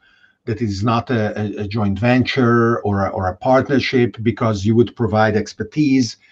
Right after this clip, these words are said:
but the intellectual property of the specific application, even though using your open source tools, would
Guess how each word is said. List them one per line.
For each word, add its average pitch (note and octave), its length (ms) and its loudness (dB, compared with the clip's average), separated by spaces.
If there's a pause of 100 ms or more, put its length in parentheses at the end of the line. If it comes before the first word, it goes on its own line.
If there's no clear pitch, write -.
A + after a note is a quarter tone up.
(220)
but G#2+ 140 -6
the A2 80 0
intellectual G#2 540 -4
property A#2+ 720 -2 (260)
of A2 160 -2
the G#2+ 60 -6
specific B2 580 -4
application, A#2+ 600 -2
even A2 300 0
though G#2+ 180 2
using G#2+ 380 2
your G2 180 2
open G2+ 240 -2
source G2 340 -10
tools, C#3+ 460 0 (380)
would B2+ 360 4